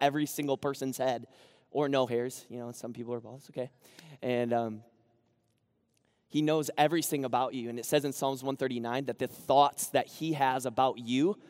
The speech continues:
about every single person, they outnumber the grains of sand on the seashore.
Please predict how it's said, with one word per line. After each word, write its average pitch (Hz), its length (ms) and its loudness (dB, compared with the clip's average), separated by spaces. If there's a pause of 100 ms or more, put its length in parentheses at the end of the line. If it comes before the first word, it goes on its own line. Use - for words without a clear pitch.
(220)
about 135 300 2
every 160 280 2
single 156 260 -4
person, 151 380 -2
they 147 160 6 (120)
outnumber 143 580 0
the 135 100 0
grains 123 420 -6
of 120 80 -12
sand 127 400 -4
on 113 100 -6
the 110 80 -10
seashore. 120 600 -8